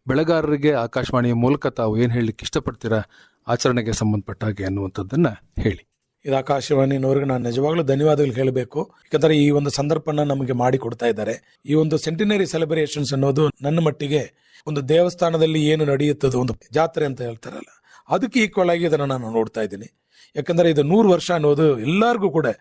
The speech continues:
Speaker 2: ನಮ್ಮ ರಿಸರ್ಚ್‌ನವ್ರಿಗೂ ಮಾತ್ರ ಅಲ್ಲದೆ ರೈತ ಬಾಂಧವರು ಕೂಡ ಈ ಒಂದು ಲೈಫ್ ಟೈಮ್ ಆಪರ್ಚುನಿಟಿ ಅಂತ ನಾವು ಹೇಳ್ಬೋದು. ಅದಕ್ಕೋಸ್ಕರ ಇನ್ನೊಂದೇನಂದ್ರೆ, ನಾನು ಮೊಟ್ಟ ಮೊದಲನೇದಾಗಿ ಹೇಳಿದಾಗೆ ಇದೇ ತಿಂಗಳಿನಲ್ಲಿ ಇದು ಪ್ರಾರಂಭ ಆಯ್ತು.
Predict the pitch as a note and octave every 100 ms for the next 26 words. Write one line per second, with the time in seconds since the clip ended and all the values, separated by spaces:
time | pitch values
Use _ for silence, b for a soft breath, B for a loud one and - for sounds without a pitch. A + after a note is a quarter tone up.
0 | b b b C3+ D3 D3+ C#3+ D3+ G3+ F3
1 | F#3+ F3+ E3+ D#3 D#3+ E3 D#3+ D3+ D3 C#3
2 | B2 E3+ F3+ D#3+ D3+ C#3+ C3+ D3+ D3+ A2+
3 | _ b b - D3+ D#3+ C#3+ A#2+ D3 F3+
4 | - E3+ C3+ G2+ _ _ - D3+ - E3+
5 | E3 D#3 C#3+ C#3+ C3+ A#2 A2+ G2+ F#2+ -
6 | _ _ C#3+ D3 E3+ - E3 D3 E3+ G3+
7 | F#3 E3 D#3 D3+ E3+ C3+ - - _ C3+
8 | D#3 D3 C3 A#2+ _ _ _ D3 D3+ E3
9 | D#3 D3 D3 D3+ D3+ C#3+ C#3+ C#3 C#3+ D3
10 | A2+ _ - D3 G#3 A#3 G3 F3 D#3+ D#3
11 | D3+ C3+ C3 C3 C3 B2 G#2+ - -